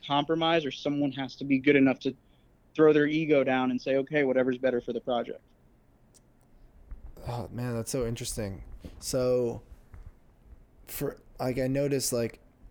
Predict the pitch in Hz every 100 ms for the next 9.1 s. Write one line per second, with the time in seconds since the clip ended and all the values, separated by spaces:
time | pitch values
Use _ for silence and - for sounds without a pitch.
0 | - 127 123 123 - 131 123 120 110 120
1 | 123 127 113 139 135 135 123 113 - _
2 | - - _ _ 156 160 151 147 143 131
3 | - 143 139 127 139 127 120 127 123 120
4 | 113 107 - 127 113 110 104 - 110 104
5 | - - - - 117 120 135 135 135 123
6 | 110 120 107 101 113 - - - 120 113
7 | 107 101 110 110 - _ _ _ _ _
8 | _ _ _ - _ - 117 117 107 101
9 | 110